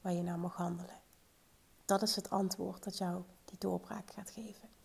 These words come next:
Want als jij iets anders gaat aanbieden, een andere vibratie gaat uitzenden, dus andere gedachten en dus andere gevoelens gaat uitzenden over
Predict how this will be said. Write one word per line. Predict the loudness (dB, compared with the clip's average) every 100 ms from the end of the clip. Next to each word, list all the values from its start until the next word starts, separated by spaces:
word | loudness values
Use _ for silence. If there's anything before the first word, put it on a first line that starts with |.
| -20 -20 -14 0
Want | 2
als | 4
jij | 4 4
iets | 4 2
anders | 4 4 4 0
gaat | 0 0
aanbieden, | 0 2 4 2 2
een | 2
andere | 4 4 4
vibratie | 2 0 4 2 4 0
gaat | 0
uitzenden, | 2 2 2 0
dus | 4
andere | 4 4 2
gedachten | 2 0 0 -2
en | 2
dus | 2 4
andere | 4 4 2
gevoelens | -2 0 2 2
gaat | 0 0
uitzenden | 2 2 2 -2 -4 -8 -14 -16 -18 -2
over | 8 8 8 2 0